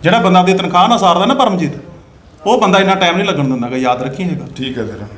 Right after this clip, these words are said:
Speaker 1: ਠੀਕ ਹੈ? ਤੇ ਮੈਂ ਤੇਰੇ ਮੂੰਹ ਤੇ ਇਹ ਗੱਲ ਆਖੂੰਗਾ ਵੀ ਤੁਹਾਡੇ ਵਰਗੇ ਬੰਦਿਆਂ ਦਾ ਕਰਕੇ ਸਾਰਾ ਪੁਲਿਸ ਪ੍ਰਸ਼ਾਸਨ ਬਦਨਾਮ ਹੈ। ਸਾਰੇ ਪੁਲਿਸ ਪ੍ਰਸ਼ਾਸਨ ਨੂੰ ਲੋਕ ਥੂ ਥੂ ਕਰਦੇ, ਤੁਹਾਡੇ ਵਰਗੇ ਲੋਕਾਂ ਦਾ ਕਰਕੇ, ਜਿਹੜੇ ਨਿਬੇੜਨ 'ਚ ਹੀ ਨਹੀਂ ਆਉਂਦੇ।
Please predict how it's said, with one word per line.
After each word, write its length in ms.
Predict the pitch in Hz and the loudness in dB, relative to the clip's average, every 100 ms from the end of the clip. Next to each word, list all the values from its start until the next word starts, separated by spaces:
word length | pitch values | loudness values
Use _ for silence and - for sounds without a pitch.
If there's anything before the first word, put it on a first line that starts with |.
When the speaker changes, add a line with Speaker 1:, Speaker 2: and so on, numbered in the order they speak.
| - | -4
Speaker 1:
ਠੀਕ 160 | 156 214 | -2 -2
ਹੈ? 100 | - - - - - | -8 -14 -20 -20 -6
ਤੇ 60 | - | -2
ਮੈਂ 120 | 202 | 0
ਤੇਰੇ 160 | 202 214 | 2 2
ਮੂੰਹ 200 | 190 233 | 2 4
ਤੇ 60 | |
ਇਹ 100 | 240 | 4
ਗੱਲ 140 | 226 202 | 4 2
ਆਖੂੰਗਾ 280 | 175 220 233 | 0 0 -2
ਵੀ 60 | |
ਤੁਹਾਡੇ 260 | 196 180 190 | 0 0 2
ਵਰਗੇ 200 | 185 185 | 0 0
ਬੰਦਿਆਂ 260 | 175 170 | -2 -2
ਦਾ 80 | 175 | -2
ਕਰਕੇ 240 | 175 175 - | -4 -4 -2
ਸਾਰਾ 260 | 175 208 | 0 2
ਪੁਲਿਸ 240 | 214 170 - | 0 -4 -6
ਪ੍ਰਸ਼ਾਸਨ 460 | 147 143 135 143 | -4 -2 -2 -2
ਬਦਨਾਮ 400 | 127 123 117 117 | -2 -2 -2 -4
ਹੈ। 40 | - - - - - - - - | -8 -12 -18 -20 -20 -20 -20 -10
ਸਾਰੇ 280 | - 190 254 | 0 4 4
ਪੁਲਿਸ 240 | 247 208 | 2 -2
ਪ੍ਰਸ਼ਾਸਨ 400 | - 196 185 180 | -4 0 0 0
ਨੂੰ 100 | 190 | 0
ਲੋਕ 260 | 185 175 175 | -2 -2 -2
ਥੂ 160 | 175 185 | -2 -2
ਥੂ 100 | 185 | -4
ਕਰਦੇ, 300 | 135 139 180 - - - - - | -6 -8 -12 -16 -20 -20 -20 -6
ਤੁਹਾਡੇ 240 | 180 175 160 | -2 0 0
ਵਰਗੇ 200 | 139 131 | -2 -4
ਲੋਕਾਂ 240 | 117 120 | -6 -8
ਦਾ 100 | 117 | -8
ਕਰਕੇ, 260 | - - - - - - | -10 -16 -18 -20 -12 0
ਜਿਹੜੇ 280 | 147 233 254 | 2 2 2
ਨਿਬੇੜਨ 440 | 185 208 226 233 | 4 4 4 4
'ਚ 60 | 247 | 2
ਹੀ 60 | |
ਨਹੀਂ 120 | 226 | 0
ਆਉਂਦੇ। 220 | 147 - | -2 -8